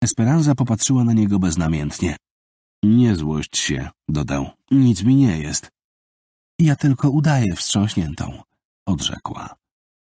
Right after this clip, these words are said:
Uosobienie współczucia. Kiedy Myron otworzył drzwi sali konferencyjnej, Ned Tanwell rzucił się na niego jak rozradowany psiak. Uśmiechnął się promiennie, uścisnął mu dłoń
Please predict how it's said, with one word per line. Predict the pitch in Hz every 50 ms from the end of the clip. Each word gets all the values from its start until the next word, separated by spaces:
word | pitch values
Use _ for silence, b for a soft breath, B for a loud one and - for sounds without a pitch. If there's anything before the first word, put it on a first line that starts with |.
| _ _ _ _ _ -
Uosobienie | 104 95 82 69 - - - - 69 78 85 82 67 58
współczucia. | - - - - 50 - - - - - - - - - _ _ _ _ _ _ _ _ _ _ _ _ _ _ _ _ _ _ _ _
Kiedy | - 90 82 90 92
Myron | 95 101 117 110 90 76 67 64
otworzył | 64 - - 82 76 69 71 69
drzwi | 65 73 69 69 76 73
sali | - - 82 78 73 71
konferencyjnej, | - 78 73 - 90 85 85 90 90 - 117 117 110 104 98 90 78 - _ _ _ _ -
Ned | 90 95 101 113 131 - -
Tanwell | - 113 113 117 123 123 123 123 117 - _ _ _
rzucił | 107 104 - 110 113 - - 92 76
się | - 78
na | 73 73 82
niego | 82 87 95 90 92
jak | 92 85 82 82 - - _ -
rozradowany | 127 123 110 110 107 98 87 90 78 71 65 62 58 -
psiak. | - - - - - - - - - _ _ _ _ _ _ _ _ _ _ _ _ 120
Uśmiechnął | 110 - 117 110 101 - - - - -
się | - - -
promiennie, | - 73 73 85 104 117 113 101 98 92 85 - b b b b b
uścisnął | - 123 - - - 110 - 117 101 90
mu | 85 87 95 101
dłoń | 117 131 139 135 127 117